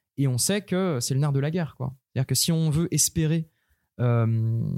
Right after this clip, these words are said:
changer notre tissu socio-technique, c'est-à-dire, euh, remplacer, euh, les centrales à gaz ou à charbon par des trucs, euh, bas carbone,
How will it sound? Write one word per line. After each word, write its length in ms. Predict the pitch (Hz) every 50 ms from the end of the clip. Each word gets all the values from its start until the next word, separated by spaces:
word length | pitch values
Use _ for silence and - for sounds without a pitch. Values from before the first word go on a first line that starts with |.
| - - -
changer 360 | - - - 175 175 160 190
notre 260 | 175 156 135 - 139
tissu 360 | 123 - - 170 - - 185 175
socio-technique, 600 | - 165 135 151 139 - 135 - 165 202 233 -
c'est-à-dire, 360 | - - 127 120 135 156 156 127
euh, 120 | 117 120 - _ _ _ _ _ _ - 113 113
remplacer, 720 | 107 127 143 - 143 135 127 - - 143 139 139 143 147
euh, 240 | 139 123 113 117 113
les 80 | 113
centrales 580 | 117 - - 120 - - 131 123 127 127 120 117
à 100 | 113 117
gaz 260 | 117 123 123 127 123
ou 40 | 123
à 40 | 117
charbon 340 | - - 120 113 120 123 120
par 160 | - 113 110
des 100 | 113 113
trucs, 340 | - - - 131 - - 123
euh, 300 | 117 117 117 113 113 113
bas 140 | 113 127
carbone, 580 | 123 - 147 123 131 127 127 127 131 131 131 135